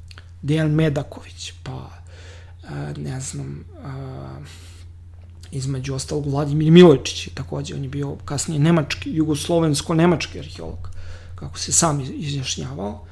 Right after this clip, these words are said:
Ovaj, pa kasnije, e, to, to je bila takođe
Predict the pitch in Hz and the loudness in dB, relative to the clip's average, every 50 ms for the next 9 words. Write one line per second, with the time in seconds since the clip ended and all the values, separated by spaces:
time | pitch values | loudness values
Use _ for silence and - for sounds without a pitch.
0 | - - - - - - - - - - 170 143 147 147 143 143 143 135 139 143 | -16 -16 -16 -14 -16 -14 -14 -14 -12 -10 -8 -6 -4 -4 -4 -4 -4 -4 -4 -4
1 | 147 147 151 160 - - - 160 151 - - 156 143 - - 170 160 156 156 156 | -4 -4 -4 -6 -8 -6 -4 -4 -2 -2 -2 -2 0 0 2 4 4 4 4 4
2 | 151 147 147 147 147 - 151 147 151 147 147 147 147 147 147 151 156 165 165 165 | 2 0 -2 -4 -4 -4 -4 -4 -2 -2 -4 -4 -4 -4 -4 -6 -6 -8 -8 -8
3 | - - - - - 156 143 147 151 147 143 143 143 139 - - - - - - | -10 -10 -10 -2 -2 0 2 4 2 2 2 2 0 -4 -6 -10 -14 -14 -14 -12
4 | - - - - - 147 147 139 135 143 147 143 139 | -10 -10 -8 -4 -4 -2 -2 -2 0 0 -2 -2 -2